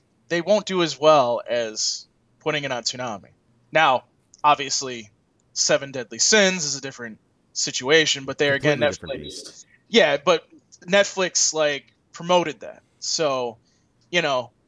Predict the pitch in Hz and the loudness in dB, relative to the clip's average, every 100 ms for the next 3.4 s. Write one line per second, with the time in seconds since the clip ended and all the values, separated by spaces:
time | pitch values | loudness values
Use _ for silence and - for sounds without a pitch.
0 | _ - 180 160 175 151 120 90 - 90 | _ -2 -2 0 0 0 -2 -8 -8 -10
1 | - _ 156 160 - 160 185 - 311 - | -16 _ -2 -2 -4 0 0 2 0 0
2 | 311 311 320 - 320 - _ _ _ - | 4 6 6 4 -2 -6 _ _ _ -8
3 | - 139 98 | -2 0 -2